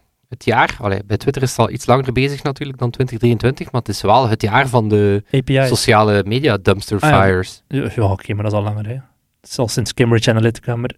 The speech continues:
Speaker 1: Ja, maar nu had het toch na Twitter, maar Reddit is zo'n platform dat zichzelf zo zwaar in de voet schiet, waardoor dat zo echt zo de... Je ziet gewoon bij beide platformen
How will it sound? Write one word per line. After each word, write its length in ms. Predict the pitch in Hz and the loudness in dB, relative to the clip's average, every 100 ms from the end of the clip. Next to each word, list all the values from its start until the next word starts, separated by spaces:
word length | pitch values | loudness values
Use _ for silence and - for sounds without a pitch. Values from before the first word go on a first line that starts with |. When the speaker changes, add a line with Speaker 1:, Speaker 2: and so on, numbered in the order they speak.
| _ | _
Speaker 1:
Ja, 360 | 98 95 101 113 | -6 2 4 6
maar 140 | 107 | 4
nu 120 | 104 110 | 4 2
had 100 | 95 | 0
het 80 | |
toch 180 | - - | -4 -6
na 240 | 101 104 117 | -4 0 0
Twitter, 520 | - 123 - 113 - 101 101 | -2 -2 -2 -6 -8 -16 -8
maar 140 | 104 90 | -2 0
Reddit 200 | 110 127 | 0 -2
is 60 | - | -2
zo'n 200 | 107 98 | -2 0
platform 400 | 95 - 113 123 | -2 0 -2 0
dat 120 | 110 | -2
zichzelf 340 | - 113 107 | -2 0 0
zo 320 | - - 147 151 | -2 -4 -2 0
zwaar 240 | 139 127 | 0 2
in 100 | 113 | 0
de 80 | 95 | -2
voet 200 | - - | -6 -10
schiet, 400 | - - - _ _ _ | -12 -14 -16 _ _ _
waardoor 260 | 113 104 | 0 2
dat 200 | 120 107 | 2 2
zo 100 | 113 | 0
echt 280 | - - - | 0 -2 0
zo 180 | 180 107 | -2 0
de... 320 | 117 107 - _ _ _ _ _ _ _ | 2 2 0 _ _ _ _ _ _ _
Je 120 | 117 | -4
ziet 180 | 110 170 | -2 -2
gewoon 240 | 160 160 | 0 0
bij 100 | 117 | 0
beide 240 | - 139 160 | 2 0 2
platformen 560 | 117 - 127 139 160 | -2 -2 -2 -2 -4